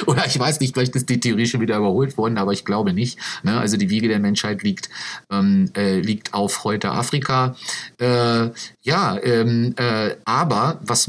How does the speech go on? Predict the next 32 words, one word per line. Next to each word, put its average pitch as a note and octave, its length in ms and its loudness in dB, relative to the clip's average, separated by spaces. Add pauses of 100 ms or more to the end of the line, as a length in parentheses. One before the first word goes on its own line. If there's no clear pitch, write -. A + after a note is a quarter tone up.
(120)
äh, B2 180 0 (200)
was A#2+ 220 0
man B2+ 140 2
eben B2+ 360 2 (560)
daraus A#2 320 0
lernt, A#2+ 380 2
aus - 80 0
dieser B2+ 260 0
Tendenz, A2 380 2
ist A#2+ 140 0
auch A2 140 -4
das, A#2+ 180 0
was G2+ 140 0
Plomin C#3+ 420 2
sagt. C3 320 0 (300)
Diese A2 200 0
Studien C#3 460 2
werden A#2+ 280 0
jetzt A2 320 2
sehr, C3+ 280 2
sehr C#3 240 2
schnell, G#2+ 540 -2
also G2+ 300 0
wirklich G#2 320 -2
sehr, D3 160 2
sehr G2+ 120 0
schnell, F#2 340 0
und G#2 160 -2
das G2+ 140 0
geht C3 340 -2
jetzt B2+ 240 -2
mittlerweile, A#2+ 680 0